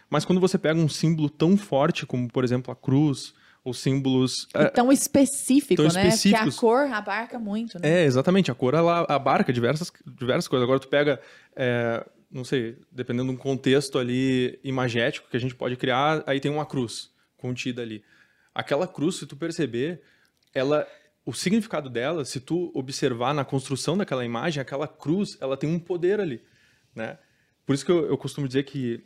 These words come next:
Speaker 1: a imagem, ela é um campo cerrado de forças, né? Mas essas forças, elas, de fato, elas são os símbolos que estão contidos ali, né? A cor, ela é importante, de fato,
Speaker 2: Uhum.
Speaker 1: mas existem símbolos que são muito mais fortes, né, do que a
Speaker 2: Uhum.
Speaker 1: cor. Agora,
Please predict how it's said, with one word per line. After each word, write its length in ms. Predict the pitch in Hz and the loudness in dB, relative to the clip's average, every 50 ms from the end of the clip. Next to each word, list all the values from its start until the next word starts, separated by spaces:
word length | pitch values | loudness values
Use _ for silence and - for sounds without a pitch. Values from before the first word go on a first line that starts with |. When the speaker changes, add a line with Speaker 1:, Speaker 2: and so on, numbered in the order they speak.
| _ _ - | _ _ -6
Speaker 1:
a 100 | 127 123 | -4 -4
imagem, 320 | 123 120 120 120 143 143 | -2 -2 -4 -4 -4 -4
ela 100 | 147 143 | -4 -4
é 20 | |
um 40 | 135 | -4
campo 200 | 131 - 143 - | -4 -4 -6 -4
cerrado 300 | - 160 147 131 135 147 | -2 -2 0 0 0 -2
de 80 | 156 175 | -4 -10
forças, 560 | - - 143 123 117 - - - - - - _ - - - - | -10 -6 -6 -6 -6 -6 -12 -14 -14 -16 -18 _ -20 -20 -10 -4
né? 80 | 127 | -2
Mas 300 | 123 131 127 120 - - _ _ _ _ _ _ _ - | 0 2 2 0 0 -4 _ _ _ _ _ _ _ -8
essas 300 | 135 139 - 170 147 - | -6 -6 -4 -4 -6 -6
forças, 580 | - - 135 135 160 190 - - 127 113 - - | -6 -4 -2 -2 -2 -2 -6 -10 -10 -12 -12 -12
elas, 300 | - 127 123 123 123 - | -8 -6 -6 -6 -6 -8
de 140 | - 131 127 | -10 -14 -12
fato, 360 | - - - 131 165 165 - | -8 -4 -2 0 0 0 0
elas 160 | 131 123 127 - | 0 0 0 -2
são 120 | - 139 | -2 -2
os 100 | 160 - | -2 -2
símbolos 380 | - - 208 196 151 123 120 - | -4 -2 -2 -2 -2 -4 -10 -14
que 100 | - - | -16 -18
estão 200 | - - - 127 | -14 -8 -6 -6
contidos 400 | 123 - 143 139 - 160 139 139 160 | -2 -2 -2 -2 -2 -4 -4 -4 -6
ali, 240 | 196 214 175 - - _ _ _ _ _ _ _ _ _ _ _ _ - | -2 -2 -4 -4 -6 _ _ _ _ _ _ _ _ _ _ _ _ -6
né? 180 | 117 110 - - _ _ _ _ _ _ _ _ _ - | -4 -4 -6 -6 _ _ _ _ _ _ _ _ _ -14
A 80 | - | -14
cor, 440 | - - - 147 180 202 175 131 - - _ - | -10 -2 2 2 4 4 2 0 -4 -14 _ -8
ela 240 | - 123 127 127 123 | -6 -2 -2 0 0
é 40 | 127 | 2
importante, 580 | 151 165 - 196 190 196 196 170 135 123 - 120 | 0 0 0 0 0 2 2 2 0 0 -4 -10
de 60 | 117 | -12
fato, 440 | - - 135 110 - - - - _ _ _ - | -6 -6 -6 -6 -6 -10 -18 -20 _ _ _ -16
Speaker 2:
Uhum. 80 | 190 185 | -10 -4
Speaker 1:
mas 240 | 185 110 120 147 147 | 0 0 0 0 0
existem 340 | 156 131 120 127 - - 147 | -4 -6 -6 -8 -8 -8 -6
símbolos 400 | 143 - 135 131 135 156 170 - | -6 -6 -8 -8 -8 -8 -10 -10
que 100 | - 208 | -10 -8
são 180 | - - 214 | -6 -4 -2
muito 340 | 233 277 208 165 214 214 - | 0 2 4 4 4 4 2
mais 140 | 196 156 - | 0 -2 -2
fortes, 420 | - - 127 - - - - - _ - 185 180 180 143 | -4 -10 -12 -12 -12 -18 -20 -20 _ -18 -16 -14 -8 -4
né, 100 | 131 123 | -4 -4
do 100 | 120 123 | -2 -2
que 100 | - 135 | 0 0
a 40 | 123 | -2
Speaker 2:
Uhum. 40 | 104 | 0
Speaker 1:
cor. 200 | - 120 113 - _ _ _ _ _ _ _ _ _ - | -2 -6 -8 -8 _ _ _ _ _ _ _ _ _ -8
Agora, 340 | - 117 123 123 135 139 | -4 0 2 4 4 2